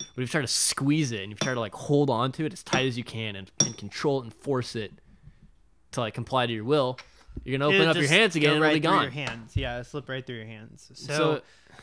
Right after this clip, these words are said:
Speaker 2: you, you've gotta, like, learn to hold things. It's kinda like, um,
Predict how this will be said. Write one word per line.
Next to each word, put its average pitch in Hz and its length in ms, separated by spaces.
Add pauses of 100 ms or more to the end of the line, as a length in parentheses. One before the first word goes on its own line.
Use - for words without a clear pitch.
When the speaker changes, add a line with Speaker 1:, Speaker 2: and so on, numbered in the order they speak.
(240)
Speaker 2:
you, 147 340
you've 147 260
gotta, 139 500
like, 135 340 (720)
learn 127 580
to 127 160
hold 127 400
things. 117 280
It's 156 180
kinda 208 220
like, 175 260
um, 120 440